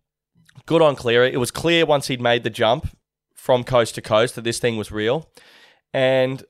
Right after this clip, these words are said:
while I was originally against it, once I saw the photos of Cleary shirtless in the park, I thought, "Really, get your head out of the clouds, Bill, and wake up to yourself." How could anyone resist these pipes? My God, Nathan Cleary looks in incredible nick.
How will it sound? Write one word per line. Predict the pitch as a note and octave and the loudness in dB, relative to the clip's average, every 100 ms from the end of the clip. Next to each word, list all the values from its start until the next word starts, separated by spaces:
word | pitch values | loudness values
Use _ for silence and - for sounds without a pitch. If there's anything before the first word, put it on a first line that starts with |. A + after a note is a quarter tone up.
| - | 0
while | D3 F#3 | 4 6
I | F3 | 6
was | D#3+ D3+ | 4 2
originally | C#3 C3 B2 B2 | 0 -2 0 -2
against | A2+ A2 G#2 - | 0 -2 -2 0
it, | |
once | B2+ D#3 F#3+ | 2 2 2
I | D#3+ | 0
saw | - D3 | 0 0
the | C3 | 0
photos | C3 B2 A#2 A2+ A2 - - - | 2 4 4 2 -2 -10 -20 -8
of | A2+ - | -8 -6
Cleary | - D3 C#3 | -6 0 0
shirtless | A#2+ - B2+ A#2+ A2 | 0 0 0 0 -6
in | A2+ | -6
the | G#2 | -6
park, | A2+ G#2 G2+ A2 - | 0 0 0 -6 -6
I | A#2+ | -4
thought, | A2+ B2 A2+ | 0 2 0
"Really, | B2 A#2 G#2 A#2+ - _ _ - | 0 -2 -2 -6 -12 _ _ -2
get | E3+ | 0
your | E3+ | 2
head | C#3+ C#3+ | 4 4
out | C#3 | 4
of | A#2 | 0
the | |
clouds, | - A#2 A2+ A2 | -4 0 2 2
Bill, | - G#2 G#2+ C#3 | -2 -6 -4 -6
and | A#2+ G#2+ | -8 -2
wake | A2 A2+ | 0 0
up | G#2+ G2+ | -2 -6
to | - | -8
yourself." | G#2 - G#2+ - - - _ _ _ _ | -12 -8 -10 -10 -18 -20 _ _ _ _
How | - D3 F#3+ | -2 2 2
could | G3 D3+ | 2 2
anyone | C#3+ C3 A#2 G#2+ | 2 4 2 0
resist | G#2 A#2 G#2+ | -4 -6 -4
these | A#2 A2 | -4 -4
pipes? | - G#2 G#2 - - - _ _ _ _ _ - | -2 -4 -4 -10 -20 -20 _ _ _ _ _ -2
My | C3+ E3+ | 2 2
God, | B2+ B2 A#2+ G2 - - | 2 2 2 0 -8 -2
Nathan | E3 F#3 C#3+ | 0 0 -4
Cleary | - D3+ C3+ | 0 0 2
looks | B2 - | -2 -4
in | |
incredible | A#2+ A2 - D3+ C3 | -6 -6 -2 -2 -2
nick. | A#2 B2 A2 - | -4 -6 -8 -12